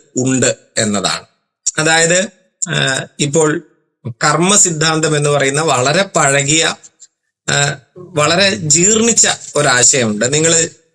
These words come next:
ക-, ജന്മം കൊണ്ടല്ല, കർമ്മം കൊണ്ടാണ് ബ്രാഹ്മണനാവുന്നത് എന്നൊരു വാദമുണ്ട്. അത് ബ്രാഹ്മണ്യത്തെ ന്യായീകരിക്കാനായി ബ്രാഹ്മണ്യവാദികൾ എടുത്തുപയോഗിച്ച് തേഞ്ഞൊരു വാദമാണ്, ജന്മസിദ്ധമല്ല ബ്രാഹ്മണ്യം, കർമ്മസിദ്ധമാണ്. അതുകൊണ്ട് നിങ്ങൾക്ക് ബ്രാ-, ബ്രാഹ്മണനാവാം.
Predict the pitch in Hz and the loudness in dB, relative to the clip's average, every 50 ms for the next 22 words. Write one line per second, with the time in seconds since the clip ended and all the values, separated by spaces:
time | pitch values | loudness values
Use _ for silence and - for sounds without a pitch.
0 | - 147 123 104 - - - _ _ 160 160 156 139 143 156 156 170 190 196 190 | -2 0 0 -2 -4 -8 -14 _ _ -14 -8 -4 -2 0 2 2 2 2 2 2
1 | 190 185 180 165 156 147 143 143 143 - 156 151 139 156 170 175 175 170 165 160 | 2 2 2 0 0 2 0 0 0 0 -2 -2 0 0 0 2 2 2 2 2
2 | 147 135 131 131 127 120 120 117 113 117 120 120 123 117 113 104 101 98 95 95 | 0 0 0 -2 -2 -2 -2 0 0 0 0 0 0 0 0 -2 -2 -4 -4 -8
3 | 90 - - _ _ _ _ _ _ _ _ _ - - 170 175 175 170 165 151 | -8 -10 -12 _ _ _ _ _ _ _ _ _ -4 -2 0 2 2 2 2 2
4 | 135 127 139 139 135 113 98 90 - - _ _ _ _ _ _ _ _ _ _ | 2 2 2 2 0 0 -2 -4 -10 -16 _ _ _ _ _ _ _ _ _ _
5 | _ - - - 165 190 175 175 170 160 165 180 190 202 202 202 196 202 208 208 | _ -10 -4 -2 0 2 2 4 4 4 4 2 2 2 2 0 0 0 2 2
6 | 202 190 170 165 170 180 185 180 185 180 175 175 185 190 180 175 180 175 165 160 | 2 4 4 4 4 4 4 2 2 0 0 0 2 2 2 2 2 2 2 2
7 | 151 151 151 160 165 170 170 170 170 165 165 170 165 175 175 170 151 147 143 139 | 2 2 2 2 2 2 2 2 2 2 2 2 2 2 2 2 2 0 -2 -2
8 | - 180 160 165 165 170 170 160 - 175 170 156 143 143 147 160 170 170 165 156 | -2 0 0 2 2 2 2 2 0 0 0 2 2 2 2 2 2 0 0 2
9 | 143 135 131 131 139 135 123 113 113 110 - - - 139 131 147 143 156 175 190 | 2 0 0 0 0 -2 -2 -2 -2 -4 -6 -6 -4 -2 0 0 2 2 2 2
10 | 185 - 175 170 180 175 165 151 147 143 139 131 127 127 123 120 123 123 120 120 | 2 2 0 0 0 0 0 0 0 0 0 0 0 -2 -2 -2 -2 -2 -2 -4
11 | 123 - - - 135 131 127 135 156 160 160 - 156 139 127 135 123 110 101 98 | -4 -6 -4 -4 -2 -2 0 0 0 2 2 0 0 -2 -2 -2 -2 -2 -2 -4
12 | 95 - - _ - - - - - - - 139 156 175 196 202 180 180 185 196 | -6 -10 -14 _ -4 -2 0 0 0 0 0 0 0 2 2 0 0 0 0 0
13 | 196 208 202 175 180 175 170 175 - 170 160 165 165 165 180 190 196 196 196 190 | 0 0 0 2 2 2 2 2 0 0 0 2 2 2 4 4 2 2 4 2
14 | 185 180 180 180 170 165 | 2 2 2 2 0 -2